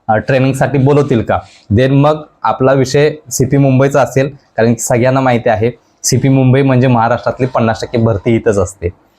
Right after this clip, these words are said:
पन्नास टक्के, उरलेली पन्नास टक्के भरती ही डिवायडेड आहे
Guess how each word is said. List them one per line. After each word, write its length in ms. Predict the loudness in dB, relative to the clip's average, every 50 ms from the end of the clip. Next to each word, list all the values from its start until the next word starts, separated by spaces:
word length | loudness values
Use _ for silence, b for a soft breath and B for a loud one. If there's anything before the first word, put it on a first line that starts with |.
| _ -2
पन्नास 240 | 0 0 0 0 -2 -2
टक्के, 240 | -4 -4 -2 -2
उरलेली 360 | 0 0 2 2 2 2 2 0
पन्नास 320 | 0 0 0 0 0 -2
टक्के 240 | -2 -4 -4 -2 0
भरती 320 | 0 0 0 0 0 0 0
ही 120 | 0 2
डिवायडेड 440 | 2 2 2 2 0 0 0 0 0
आहे 240 | 0 0 -2 -2